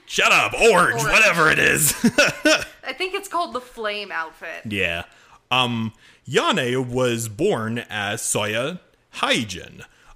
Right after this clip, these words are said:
Speaker 1: Um, alongside Asache, she was the youngest of the handmaidens. She once worked as a weaver,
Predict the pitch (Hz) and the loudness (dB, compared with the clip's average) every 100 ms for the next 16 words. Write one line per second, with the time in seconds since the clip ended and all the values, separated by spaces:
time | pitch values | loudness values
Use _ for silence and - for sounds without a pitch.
0 | _ 123 120 113 110 110 - _ _ _ | _ -2 -2 -2 -6 -8 -12 _ _ _
1 | _ 180 294 381 311 180 - 160 160 135 | _ -2 0 0 0 -2 0 2 2 0
2 | - 139 156 - 208 220 - 185 185 165 | 0 0 0 -2 -2 -2 -4 -4 0 0
3 | 139 117 107 120 120 117 104 95 90 101 | 0 -2 -6 -4 -2 -2 -2 -8 -12 -12
4 | 87 - 95 87 82 85 65 62 80 - | -12 -12 -14 -14 -14 -16 -16 -18 -16 -18
5 | _ - - 233 233 190 180 - 123 156 | _ -8 -2 -2 0 -2 -2 -4 -2 -4
6 | 156 135 123 110 98 92 98 90 87 67 | -4 -4 -4 -4 -10 -12 -14 -14 -16 -18
7 | 69 90 | -18 -18